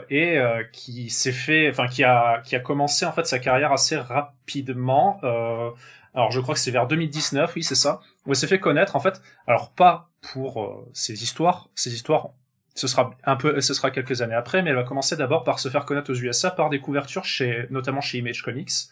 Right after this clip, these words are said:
Alors, notamment, on peut parler de Crowd, euh, de Department of Truth. Euh,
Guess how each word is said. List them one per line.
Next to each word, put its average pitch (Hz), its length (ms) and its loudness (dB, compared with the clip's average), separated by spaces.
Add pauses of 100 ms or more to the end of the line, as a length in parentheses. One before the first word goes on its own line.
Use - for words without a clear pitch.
(380)
Alors, 104 160 -4
notamment, 127 320 0
on 123 40 0
peut 120 160 -8
parler 120 340 -2
de 120 200 -10 (260)
Crowd, 143 480 0 (440)
euh, 113 140 -6
de 113 180 -8
Department 147 600 0
of 135 100 -6
Truth. - 520 -8 (440)
Euh, 117 600 2